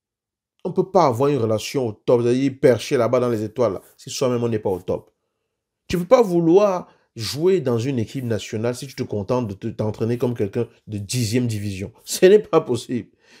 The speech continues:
Tu ne peux pas vouloir jouer la Champions League si tu es en dixième division de championnat. Tu dois être au moins en première division. On ne peut pas aller chercher Neymar, on ne peut pas aller chercher Cristiano Ronaldo pour lui dire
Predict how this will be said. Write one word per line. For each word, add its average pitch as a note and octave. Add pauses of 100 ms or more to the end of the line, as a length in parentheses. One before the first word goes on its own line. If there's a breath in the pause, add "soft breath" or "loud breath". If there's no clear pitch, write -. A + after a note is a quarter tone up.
Tu D3
ne B2
peux C3+
pas G3
vouloir C3
jouer A#2
la G#2+
Champions C3+
League B2+ (160 soft breath)
si -
tu F#3+
es F3
en C#3
dixième A#2+
division A2+
de A#2
championnat. B2 (260)
Tu G#3
dois C#3+
être C3
au A2+
moins A#2
en G2+
première A2+
division. C3+ (1500)
On C3+
ne A2+
peut -
pas F#3+
aller D#3+
chercher D3
Neymar, C#3+ (140 soft breath)
on A#2
ne A2+
peut B2
pas D#3+
aller D3
chercher C#3
Cristiano C#3
Ronaldo A#2 (240 soft breath)
pour D3
lui C#3
dire D3